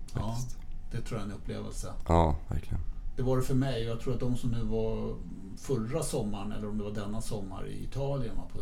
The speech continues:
Speaker 1: universiaden, hade en riktigt
Speaker 2: Mm.
Speaker 1: häftig upplevelse också. Så det är nog
Speaker 2: Ja,
Speaker 1: någonting
Speaker 2: just det.
Speaker 1: man, man kan få ut en hel del utav.
Speaker 2: Ja.
Speaker 1: Utöver det rent fäktmässiga.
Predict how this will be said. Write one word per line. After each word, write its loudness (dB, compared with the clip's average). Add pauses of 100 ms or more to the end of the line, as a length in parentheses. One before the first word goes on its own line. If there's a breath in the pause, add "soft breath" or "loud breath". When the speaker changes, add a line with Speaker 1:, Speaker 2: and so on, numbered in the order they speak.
Speaker 1:
universiaden, -2
hade -4
en -2
riktigt -2
Speaker 2:
Mm. 0 (680 loud breath)
Speaker 1:
häftig 2
upplevelse -2
också. -2
Så -4
det 0
är -4
nog 0
Speaker 2:
Ja, 2
Speaker 1:
någonting 2
Speaker 2:
just 0
det. -2
Speaker 1:
man, -2
man -2
kan -4 (1300 loud breath)
få 0
ut -2
en 0
hel 0
del -4
utav. -4 (240)
Speaker 2:
Ja. 8
Speaker 1:
Utöver 4
det 8
rent 4
fäktmässiga. 0